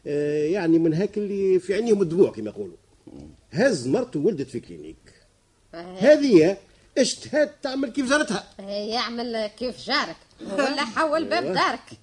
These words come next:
Speaker 1: قالت لرجلها، رجلها يحبها وماذا بيه يعمل لها كيفها كما يقولوا. عنده سويدات مخبيهم حسبهم لقاهم شوية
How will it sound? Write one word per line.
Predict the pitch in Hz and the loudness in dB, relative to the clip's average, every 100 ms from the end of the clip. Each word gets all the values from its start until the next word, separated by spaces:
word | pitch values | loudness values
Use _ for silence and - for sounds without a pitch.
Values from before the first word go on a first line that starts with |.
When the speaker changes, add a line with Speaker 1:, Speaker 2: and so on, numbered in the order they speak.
| - | -2
Speaker 1:
قالت | 320 254 | -2 0
لرجلها، | 175 151 135 - - _ _ _ _ _ _ _ _ | 0 0 -2 -6 -16 _ _ _ _ _ _ _ _
رجلها | 143 208 185 | -2 2 4
يحبها | 127 135 131 101 120 - _ _ _ _ _ | 2 -2 -6 -8 -12 -12 _ _ _ _ _
وماذا | 113 135 156 151 | -4 2 4 4
بيه | 135 165 143 139 | 4 2 2 0
يعمل | 135 147 | -2 -4
لها | 131 | -4
كيفها | 127 180 143 - | 2 4 4 0
كما | 110 117 107 | -6 -10 -12
يقولوا. | - 113 113 - _ _ _ _ _ _ _ _ | -12 -12 -10 -12 _ _ _ _ _ _ _ _
عنده | 160 277 254 | -6 -4 -4
سويدات | 208 190 165 180 | 4 6 6 4
مخبيهم | - 120 104 240 226 | -2 -10 -6 -4 -4
حسبهم | - - 202 240 277 - - _ _ | -6 0 4 4 2 -12 -20 _ _
لقاهم | - 269 208 | -10 -2 -2
شوية | - 131 143 | -2 -4 -4